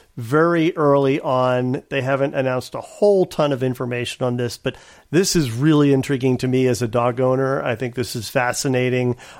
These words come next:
I wanna see what they do with this, and, and I think this shows, uh, potentially a lot of promise here.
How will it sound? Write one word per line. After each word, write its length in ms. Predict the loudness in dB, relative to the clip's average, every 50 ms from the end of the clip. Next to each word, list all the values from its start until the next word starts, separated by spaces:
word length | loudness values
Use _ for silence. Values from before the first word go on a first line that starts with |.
| -6
I 100 | -2 0
wanna 180 | 0 2 0 0
see 200 | 0 0 0 0
what 180 | 0 0 0 -2
they 120 | -4 -4
do 200 | -2 -2 0 0
with 160 | 0 0 -2
this, 320 | -2 -4 -4 -4 -6 -8 -8
and, 440 | -6 -4 -4 -2 -2 -4 -4 -6 -6
and 120 | -4 -2 -2
I 60 | -2
think 160 | -2 -2 -4
this 120 | -4 -6
shows, 420 | -4 -2 -2 -2 -2 -4 -6 -8 -14 -18 -20 -20 -20 _ _ _ _ _
uh, 240 | -2 -2 0 -2 -4 -6 -10 _
potentially 600 | -16 -12 -8 -2 0 0 0 0 0 2 2 4
a 80 | 4 4
lot 200 | 2 2 0 -2
of 180 | -4 -8 -14 -20 _ _ _ _
promise 420 | -6 -6 -6 -6 -8 -10 -14 -16
here. 320 | -14 -14 -14 -16 -16 -20